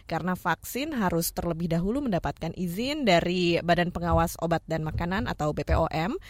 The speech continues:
dan juga vaksin ini sedang dalam proses menunggu hasil uji klinis fase tiga untuk mengetahui keamanan dan efektivitasnya menghadapi virus corona.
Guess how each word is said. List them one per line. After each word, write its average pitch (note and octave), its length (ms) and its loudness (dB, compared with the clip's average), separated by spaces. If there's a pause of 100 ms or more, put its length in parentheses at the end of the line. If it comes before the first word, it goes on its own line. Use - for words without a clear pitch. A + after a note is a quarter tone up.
(220)
dan F#3+ 160 2
juga G3 320 4
vaksin F#3+ 320 -2
ini G3 240 0
sedang G3 480 2
dalam F3 400 6
proses A3+ 560 0
menunggu F3 480 0
hasil F#3 400 -2
uji D#3+ 320 -4
klinis E3+ 400 -4
fase D#3+ 320 -6
tiga E3+ 560 -2 (320)
untuk A3 240 0
mengetahui C4 640 0
keamanan A3+ 640 0 (160)
dan G#3 320 2
efektivitasnya G3+ 960 -6
menghadapi F3+ 560 -4
virus E3 320 -6
corona. G3 640 0